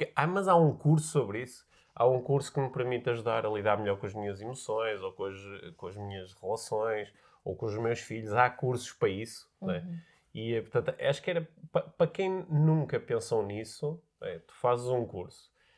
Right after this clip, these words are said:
Speaker 1: É, o que, o que é que a pessoa teria a ganhar em fazer um curso? Porque é que ela há de ir fazer um curso? Portanto, já percebi que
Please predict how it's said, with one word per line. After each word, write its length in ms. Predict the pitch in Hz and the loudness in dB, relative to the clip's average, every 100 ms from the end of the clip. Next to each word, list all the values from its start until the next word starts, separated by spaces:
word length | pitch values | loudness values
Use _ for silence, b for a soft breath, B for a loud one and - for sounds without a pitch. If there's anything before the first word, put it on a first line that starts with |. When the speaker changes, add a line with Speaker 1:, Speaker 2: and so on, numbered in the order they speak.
| b b | b b
Speaker 1:
É, 120 | 87 | -6
o 60 | 101 | -6
que, 100 | - | -8
o 160 | - | -14
que 120 | 160 190 | -12 -10
é 20 | |
que 100 | 190 | -10
a 40 | |
pessoa 260 | 165 180 160 | -6 -2 -2
teria 260 | 156 147 | -2 -2
a 40 | 139 | 0
ganhar 260 | 131 131 | 0 0
em 80 | 131 | 0
fazer 200 | - 123 | 0 -2
um 120 | 123 | -2
curso? 200 | 117 85 | -2 -6
Porque 140 | - 143 | 0 0
é 40 | |
que 100 | 135 | 2
ela 200 | 135 120 131 | 2 2 -2
há 60 | |
de 200 | 117 127 - - | -4 -10 -16 -10
ir 160 | 127 | -8
fazer 260 | 113 123 113 | -4 -2 2
um 140 | 110 | 0
curso? 320 | - 87 80 | 0 -6 -6
Portanto, 220 | - 73 - | -6 -4 2
já 120 | 117 | 0
percebi 420 | - - 131 139 | 0 -8 -2 -2
que 340 | - 113 82 | -2 -2 -2